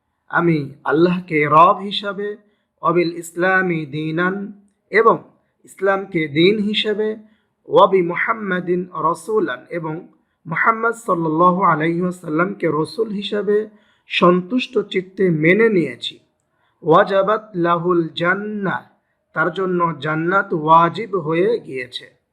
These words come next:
আল্লাহ রাসূল সাল্লাল্লাহু আলাইহি ওয়াসাল্লাম বলছেন, তার জন্য জান্নাত ওয়াজিব হয়ে গিয়েছে। আমি দোয়াটি আবার বলছি, "রাদিতু বিল্লাহি রাব্বান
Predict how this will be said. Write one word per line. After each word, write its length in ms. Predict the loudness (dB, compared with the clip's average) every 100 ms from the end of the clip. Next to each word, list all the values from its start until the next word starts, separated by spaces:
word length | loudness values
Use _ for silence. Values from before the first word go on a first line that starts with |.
| _ _ _ _ _ _
আল্লাহ 240 | 6 6 6
রাসূল 440 | 0 -2 0 0
সাল্লাল্লাহু 680 | -2 -6 -4 0 2 2 4
আলাইহি 380 | 2 4 0 -2
ওয়াসাল্লাম 480 | -8 -8 -6 -4 -4
বলছেন, 380 | -4 -6 -10
তার 220 | -10 -12 -8
জন্য 340 | -6 -6 -6
জান্নাত 520 | -6 -4 0 -2 -2
ওয়াজিব 520 | -2 0 0 -2 -4
হয়ে 420 | -2 2 6 6 4 -10 _ _ _ -6
গিয়েছে। 560 | 0 2 0 -2 -18 -20 _ _ _ _ _ _ _
আমি 160 | -8 0
দোয়াটি 340 | 4 4 4
আবার 260 | 2 2 0
বলছি, 360 | -6 -10 -14 -16 _ _ _ 0
"রাদিতু 600 | 2 4 2 0 0 0
বিল্লাহি 640 | 2 2 0 0 0 2
রাব্বান 600 | 2 2 -4 -8 -10